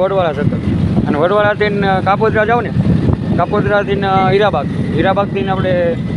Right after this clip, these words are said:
અશ્વિની કુમાર કહો ને આશ્રમ સાઈડ, ત્યાં જાઓ એટલે આગળ જે સર્કલ આવે ને, મેલડીમાન મંદિરની આગળનું જે સર્કલ છે,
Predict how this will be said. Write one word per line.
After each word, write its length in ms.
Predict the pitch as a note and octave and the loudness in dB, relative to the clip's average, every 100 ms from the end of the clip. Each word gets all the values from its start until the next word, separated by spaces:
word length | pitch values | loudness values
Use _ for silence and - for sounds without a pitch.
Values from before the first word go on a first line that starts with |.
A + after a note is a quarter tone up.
| - - G3 | -2 0 0
અશ્વિની 320 | A3 G#3 G3 | 0 -2 -4
કુમાર 180 | G3+ F#3+ | -4 -4
કહો 80 | A3 | -4
ને 100 | G#3 F3+ | -2 -2
આશ્રમ 260 | F#3+ F#3+ D#3+ | -2 -4 -2
સાઈડ, 180 | D3 C3+ - - - - - | -2 -2 -2 0 0 -2 0
ત્યાં 220 | E3+ F#3 G3 | 2 2 0
જાઓ 120 | G3 | -2
એટલે 160 | E3+ F3+ | -2 0
આગળ 200 | F#3 F#3 | 0 0
જે 60 | F#3 | 0
સર્કલ 240 | F#3+ G3 G3 | 0 2 2
આવે 120 | A3+ A#3 | 0 -2
ને, 40 | - - - - - - - - | -2 0 0 2 2 2 2 2
મેલડીમાન 340 | E3+ F3+ F3 E3+ | 2 0 0 -2
મંદિરની 300 | E3+ E3 D#3 | -4 -4 -2
આગળનું 260 | E3 E3 D#3 | 0 0 0
જે 60 | D3 | 0
સર્કલ 240 | E3+ E3+ | 0 2
છે, 60 | D#3 | 2